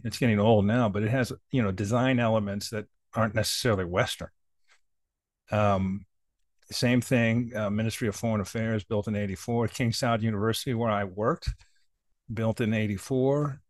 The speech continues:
Um, Diplomatic Quarter, you've seen that. You know, these are all distinctive architectural designs that, uh, sort of mix modern and traditional. And so, so the ethic has been there.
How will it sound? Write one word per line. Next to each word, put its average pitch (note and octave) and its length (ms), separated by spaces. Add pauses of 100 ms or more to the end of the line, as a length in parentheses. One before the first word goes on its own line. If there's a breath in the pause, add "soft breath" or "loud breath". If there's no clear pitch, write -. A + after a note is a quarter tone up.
Um, F#2+ 580 (920)
Diplomatic B2 540
Quarter, F#2 340
you've G#2 180
seen G#2+ 280
that. G2 280 (580)
You A#2 60
know, G2 80
these D3+ 300
are B2+ 160
all C#3+ 260
distinctive B2 920 (280)
architectural B2+ 800
designs G#2+ 840 (240)
that, A2 280 (320)
uh, G2 460
sort B2 220
of G#2 80
mix B2 540 (640)
modern A2+ 680
and G#2+ 120
traditional. G2 800 (580)
And A#2+ 220
so, C3 320
so C3 200
the A#2 200
ethic D#3+ 300
has G#2 160
been B2+ 300
there. F2+ 380